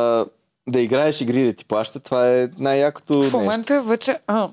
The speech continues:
Speaker 2: се случва доста често, защото Twitch много навлезе в, а,
Speaker 1: Да.
Speaker 2: пространство. Ти гледаш ли Twitch?
Speaker 1: Да, да.
Speaker 2: Драго Чая?
Speaker 1: Сега,
Speaker 2: Какво
Speaker 1: много,
Speaker 2: ще кажеш
Speaker 1: да.
Speaker 2: за него?
Speaker 1: Еми, той е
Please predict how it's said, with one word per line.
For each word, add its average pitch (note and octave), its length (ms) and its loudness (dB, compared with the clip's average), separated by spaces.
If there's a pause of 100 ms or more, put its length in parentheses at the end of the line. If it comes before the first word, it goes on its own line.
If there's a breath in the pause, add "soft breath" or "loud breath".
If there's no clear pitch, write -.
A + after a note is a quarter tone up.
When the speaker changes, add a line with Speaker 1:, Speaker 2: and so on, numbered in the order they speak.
(100)
Speaker 2:
се - 180 -6
случва A#3 360 -2
доста A3 300 -4
често, G#3 260 -4
защото A3 320 -2
Twitch - 380 -2
много D3+ 240 -4
навлезе C#3+ 640 -4
в, E3+ 260 -4 (160)
а, F3+ 40 -10 (220)
Speaker 1:
Да. A#2 160 0
Speaker 2:
пространство. E3 440 -4
Ти A3+ 100 -2
гледаш A#3+ 280 -2
ли F4+ 40 -10
Twitch? - 440 -8
Speaker 1:
Да, D3+ 200 0
да. B3+ 180 2 (260 soft breath)
Speaker 2:
Драго G#3+ 300 -2
Чая? B3+ 180 0
Speaker 1:
Сега, B3+ 60 -2
Speaker 2:
Какво - 220 -18
Speaker 1:
много, F3+ 160 0
Speaker 2:
ще G#3+ 100 -6
кажеш - 200 0
Speaker 1:
да. E3+ 80 0
Speaker 2:
за F3 100 -8
него? E3 160 -2
Speaker 1:
Еми, C#3+ 180 0
той B2+ 320 2
е C#3 180 2